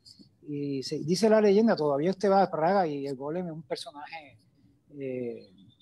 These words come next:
del, del turismo, ¿no? Ya usted va allí y puede conseguir figuritas del golem, es todo una, este, un personaje ya muy conocido. Eh, pero es interesante porque, eh, eh, generó mucha literatura.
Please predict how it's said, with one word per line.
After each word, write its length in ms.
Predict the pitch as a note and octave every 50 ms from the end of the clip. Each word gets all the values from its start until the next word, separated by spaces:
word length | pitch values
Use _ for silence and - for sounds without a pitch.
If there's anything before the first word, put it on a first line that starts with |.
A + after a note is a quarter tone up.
| _ _ _ _
del, 640 | - C3+ B2 C3+ C3 A#2+ A#2+ A2 G#2 G2 G2 G2
del 160 | A2+ C#3+ C3
turismo, 380 | - - D3+ G3 A#3 B3 G3+ D#3+
¿no? 120 | D#3 E3+
Ya 220 | F3+ E3 E3 F3+ F#3+
usted 300 | F3 D3+ C#3+ - E3 E3
va 80 | E3+
allí 160 | E3+ D#3+ F3 G#3+
y 40 |
puede 220 | F3+ D#3+ D3+ D#3 D#3
conseguir 340 | D#3 F3 D#3+ - E3 F3 F3
figuritas 460 | - F3+ D#3+ C#3+ C#3 C#3+ C3+ E3+ D#3+
del 160 | D3 C#3+ B2+
golem, 340 | A#2 C#3 E3+ F#3+ F#3 D#3+ D3+
es 100 | C#3 C3
todo 240 | - E3+ E3 E3 D#3+
una, 280 | D#3+ D#3 D#3 D3+ C#3 - - _ _ - - - _ _ _ - _ _
este, 360 | C4 _ _ - B2+ A#2+ A#2+ A#2
un 280 | B2 B2 - C3+ C3+
personaje 460 | - D#3 D3 - - D3+ D#3 D3+ D#3
ya 140 | D3 C3+ C#3
muy 100 | C#3+ D3
conocido. 600 | C3+ - D3+ C#3+ C#3 - - F#3 E3+ C#3+ B2 - - _ - - - - - _ _ - _ _
Eh, 420 | D#3 D3+ D3 C#3 C#3+ C#3 C3+ C3 - _ _
pero 400 | - F#3 F3 F3 F3 E3+ E3+ F3+
es 100 | G3 G#3
interesante 540 | A#3+ A3 - A#3+ A3+ - C4 B3+ A#3 B3+ A3
porque, 560 | F#3 F#3 D3+ - F3+ F3 E3 D#3+ D#3+ D3+ D3+ - - - - - _ _ - - -
eh, 120 | D#3+ D#3+ D3+ C#3+ D#3 D#3+
eh, 300 | D#3+ D#3 D3+ D3+ D3+ D3 -
generó 400 | D3 F3 F3 E3+ F3+ G#3 A#3 A3+
mucha 600 | G#3+ G#3 G#3 A3+ A#3+ - - G3+ F#3 E3+ D#3+ D#3+
literatura. 840 | E3 D#3 D#3+ D#3+ - E3 D#3 D3+ - - A3 G#3+ F3+ C#3+ C#3 C#3+